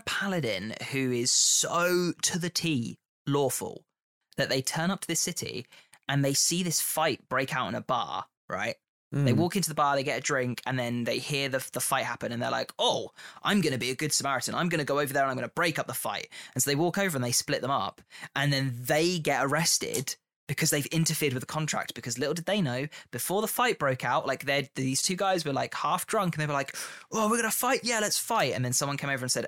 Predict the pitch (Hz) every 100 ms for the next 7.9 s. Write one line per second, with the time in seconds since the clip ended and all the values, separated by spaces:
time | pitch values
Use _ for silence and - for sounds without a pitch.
0 | - 120 127 143 147 160 170 165 156 160
1 | 156 - _ 160 151 - 151 - 180 160
2 | 165 143 147 151 165 170 175 196 180 156
3 | 156 156 151 - - 156 175 151 160 151
4 | 123 117 120 123 117 147 185 - - 165
5 | 175 156 160 156 143 139 - 151 147 -
6 | 147 147 156 139 - - 156 139 - 139
7 | 113 113 120 - 151 196 220 202